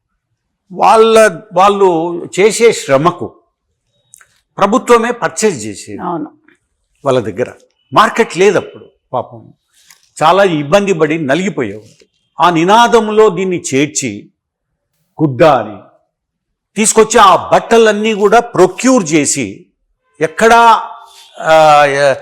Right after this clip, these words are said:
Speaker 1: ప-, ప-, ప-, ప్రొడ్యూస్ అయినటువంటివి,
Speaker 2: అవును.
Speaker 1: ఉత్పత్తి అయినటువంటి ఈ యొక్క, ఆ, మ-, వస్త్రాలు ఏవి కూడా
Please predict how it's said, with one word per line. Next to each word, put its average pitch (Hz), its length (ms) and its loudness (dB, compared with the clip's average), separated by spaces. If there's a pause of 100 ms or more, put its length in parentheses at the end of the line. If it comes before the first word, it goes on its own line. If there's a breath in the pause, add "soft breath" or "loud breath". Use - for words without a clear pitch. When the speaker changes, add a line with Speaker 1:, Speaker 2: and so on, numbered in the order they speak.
(360)
Speaker 1:
ప-, 135 180 4
ప-, 120 180 0
ప-, 151 400 0
ప్రొడ్యూస్ 180 380 2
అయినటువంటివి, 156 800 0
Speaker 2:
అవును. 160 380 -12
Speaker 1:
ఉత్పత్తి 190 580 0
అయినటువంటి 185 680 0
ఈ 151 240 -8
యొక్క, 147 260 -4
ఆ, 117 1200 -4
మ-, 113 220 -8
వస్త్రాలు 117 580 0 (560)
ఏవి 233 540 2
కూడా 208 460 -2